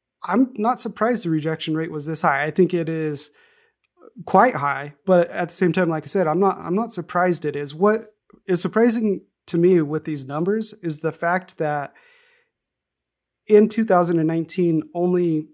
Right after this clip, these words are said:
four thousand four hundred sixty-one new iPhone apps were submitted.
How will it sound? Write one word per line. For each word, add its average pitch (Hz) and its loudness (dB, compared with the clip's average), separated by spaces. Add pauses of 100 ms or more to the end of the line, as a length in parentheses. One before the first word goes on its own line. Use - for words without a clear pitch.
(120)
four 185 0
thousand 160 -2
four 165 -4
hundred 160 0
sixty-one 147 -6
new 175 2 (440)
iPhone 180 0
apps 233 -10
were 156 -4
submitted. 143 -8